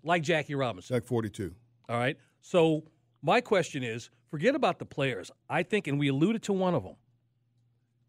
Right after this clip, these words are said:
Speaker 1: you, there is a screenplay out there about, for two people who I wanna see a movie made about, and if it's done properly, I think they'll be the best baseball movies about the real people. One is Leo Durocher. I mean, people forget about what this dude got,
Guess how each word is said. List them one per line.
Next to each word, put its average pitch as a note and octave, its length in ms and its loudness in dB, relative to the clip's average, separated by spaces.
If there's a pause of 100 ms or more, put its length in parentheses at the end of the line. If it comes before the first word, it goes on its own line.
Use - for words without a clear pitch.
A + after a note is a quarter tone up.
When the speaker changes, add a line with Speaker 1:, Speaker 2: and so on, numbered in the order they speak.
(100)
Speaker 1:
you, E3 160 -12 (180)
there C#4 180 4
is G3 120 -4
a D#3+ 40 -4
screenplay F3 540 -2
out D#3+ 200 -2
there D#3+ 80 -2
about, B2 300 -4
for C#3+ 100 -10
two A#3 200 -4
people D#3 440 -12 (160)
who C#3+ 80 0
I C3 100 0
wanna C#3 280 -4
see - 160 -8
a B2 40 -6
movie C3+ 280 -4
made E3 180 -2
about, F#3 320 -2 (600)
and C#3+ 140 0
if C3 140 -4
it's B2 140 -10
done D3 260 -4
properly, E3 480 -2
I G3 100 -2
think A3+ 220 -6
they'll D#3 140 -2
be D3 140 -8
the C3+ 80 -6
best C3+ 340 -8 (120)
baseball C3+ 380 -6
movies B2 200 -6
about A3 200 -2
the F#3 80 -4
real D3+ 140 0
people. - 340 -10 (240)
One D3 180 -6
is A#3+ 100 -6
Leo D#3+ 240 -2
Durocher. F3 460 -8
I - 1500 -20
mean, E3 120 0
people A3+ 180 0
forget G3+ 300 6
about E3 240 2
what D#3+ 120 -2
this D#3+ 160 -2
dude D#3+ 180 -4
got, D3+ 120 -2